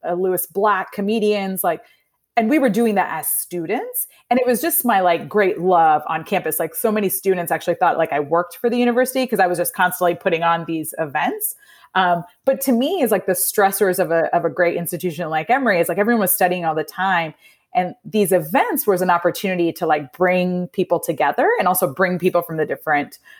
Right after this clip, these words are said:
um, dorms together, both undergraduate and graduate. And I called it, like, this sea of smiles, or when I ended up going into the entertainment industry, I called it the business of smiles. It was, like, my job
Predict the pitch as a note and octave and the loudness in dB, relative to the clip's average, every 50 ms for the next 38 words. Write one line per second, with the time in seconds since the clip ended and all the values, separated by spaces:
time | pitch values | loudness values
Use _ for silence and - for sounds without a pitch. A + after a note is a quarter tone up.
0 | - - _ - E3 D3+ C#3+ C#3 C#3+ - - D#3 - C#4 C#4 C#4 C#4 C4+ - - | -20 -6 _ 0 0 0 0 -2 -2 -4 -4 0 2 2 4 4 2 0 0 0
1 | A#3+ B3 B3 B3 A3+ B3 A#3+ A#3+ A#3 A3+ A3 A3 - - F3 F3 F3 - F#3+ F#3 | 2 2 4 4 4 4 4 4 4 4 2 0 0 2 2 2 2 0 -2 0
2 | F#3 F3+ F3+ E3 D#3+ D#3 - D3 A2+ B2+ E3+ - B3 B3+ B3+ A#3 - C4+ C4 B3 | 0 0 0 0 -2 -2 -4 -6 -6 -8 -4 0 2 2 2 2 2 2 2 2
3 | A#3+ G3+ - F#3+ F#3 F3 F3+ - - F#3+ G3 G3 G3+ - F3 E3+ D#3+ - - - | 2 2 2 0 0 0 -2 0 0 2 2 4 2 2 2 0 0 -2 -2 -4
4 | E3 D#3+ - - - - - - B3 A#3+ A3 F3 F3 - - - D#3+ D3+ E3+ F3+ | -4 -4 -4 -6 -6 -6 -4 -4 -2 0 0 0 0 -2 -4 -4 -4 -2 -2 -2
5 | C#3 C3 B2+ - F3 D#3+ D#3+ - - _ _ _ _ _ _ G3 A3 A3+ A3 G3 | -2 -2 -4 -4 -4 -6 -6 -6 -10 _ _ _ _ _ _ 0 2 2 4 2
6 | F#3+ F#3 F#3 F3+ F3 F3 E3+ D#3 A3 A3 G#3+ A3 G#3+ F#3+ F3 D#3+ - F#3 E3+ E3+ | 2 2 0 2 2 0 0 2 2 2 2 2 0 -2 -4 -4 -4 -4 -4 -4
7 | E3 E3 F3 F3 D#3+ D#3+ D#3+ D#3+ D#3 D#3+ F#3 E3 D#3 - - F3+ F3 F3+ F3 E3 | -4 -6 -6 -8 -10 -8 -8 -8 -8 -6 -6 -8 -8 -2 -2 0 0 0 -2 -2
8 | - D#3 D3 - D#3 - - D3+ - - G#3 G#3 B3+ D#4 A#3+ E3+ E3+ D#3 D3+ F3+ | -4 -6 -6 -4 -6 -6 -6 -6 -4 -2 0 2 2 2 2 0 0 -2 -2 -2
9 | D#3+ E3 E3+ F3 F3+ F3+ F#3 G3 A3 C4 D4 A3+ F3+ - F#3+ F3 D#3+ D3 C3 C3+ | -2 -2 -2 0 0 2 2 2 2 2 0 0 -2 0 2 2 4 2 2 0
10 | C#3+ D#3 F3 F#3+ | 0 0 -2 -2